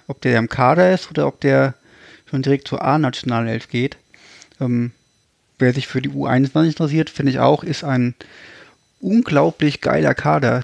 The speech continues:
dieses Mal. Also da kennt man wirklich fast jeden Spieler. Früher war das ja so, dass man irgendwie so drei, vier Spieler kennt und der Rest hockt irgendwo in der zweiten Liga auf der Bank. Aber, ähm, dieses Jahr geht das richtig ab. Und wenn da Kai Havertz noch dabei wäre, fände ich das, äh, ziemlich gut.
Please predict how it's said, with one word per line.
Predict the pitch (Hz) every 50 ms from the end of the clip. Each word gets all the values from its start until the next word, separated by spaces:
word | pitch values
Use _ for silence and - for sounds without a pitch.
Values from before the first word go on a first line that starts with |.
| - -
dieses | 127 120 131 117 110 -
Mal. | 117 113 110 120 139 151 165
Also | 160 143 139 127 117
da | - 113 113 110 - - 92 90 - -
kennt | - - 156 180 - -
man | 135 123 123
wirklich | 135 - - 131 120 - - - 175
fast | - - - 151 - - -
jeden | 139 127 - 135
Spieler. | - - - 147 139 139 143 151
Früher | 147 - - 135 131 131 127
war | 123 120
das | 127 -
ja | 139 127
so, | 123 123 127 131
dass | 135 131 - -
man | 135 123
irgendwie | 120 120
so | - 127
drei, | 123 - 131 127 127
vier | - - 131
Spieler | - - - 147 147 143
kennt | 139 - - 147 151 147 -
und | 127 123
der | 127 120
Rest | 123 135 139 - - -
hockt | - - -
irgendwo | 139 135 127
in | 123
der | 123 117
zweiten | - - 135 123 127 - -
Liga | 131 123 127 117
auf | -
der | - 123 113
Bank. | - 123 120 139 165 156 -
Aber, | 131 131 123 120 123 - - - - - - - - - - - - - -
ähm, | - 123 113 110 110 113 117
dieses | 131 127 127 151 139 -
Jahr | 139 123 123 123 123
geht | - 135 127 - 135
das | 117 - -
richtig | 131 120 - 139 135 147
ab. | 139 135 - _ -
Und | 131 113 110 - -
wenn | 113 113
da | 107 110
Kai | - - 123 120
Havertz | 110 113 127 131 127 123 -
noch | - 123
dabei | - - 117 117 113 113 123 143
wäre, | 160 175 170 170 170 160 151
fände | - 156 151
ich | 147 -
das, | - 135 127 - - -
äh, | 131 123 123 120 120 123 -
ziemlich | - - 147 143 135 -
gut. | - 160 139 113 -